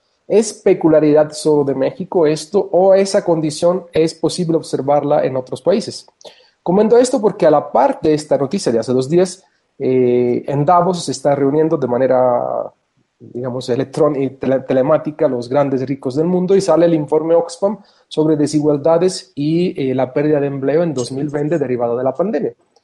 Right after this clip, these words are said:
Entonces, vemos cómo las condiciones socioeconómicas que han empeorado a lo largo y ancho del mundo están teniendo efectos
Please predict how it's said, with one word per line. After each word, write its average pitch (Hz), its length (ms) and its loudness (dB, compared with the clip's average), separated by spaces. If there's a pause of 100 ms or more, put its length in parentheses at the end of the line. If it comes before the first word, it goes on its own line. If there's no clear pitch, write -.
(120)
Entonces, 226 500 0 (600)
vemos 226 540 4
cómo 190 400 2
las 139 240 -6
condiciones 147 640 0
socioeconómicas 165 840 0
que 123 120 0
han 139 120 0
empeorado 147 680 2
a 127 120 -4
lo 131 100 0
largo 175 340 2
y - 20 2
ancho 170 240 0
del 165 140 0
mundo 180 320 -2
están 165 280 -2
teniendo 160 380 0
efectos - 640 -6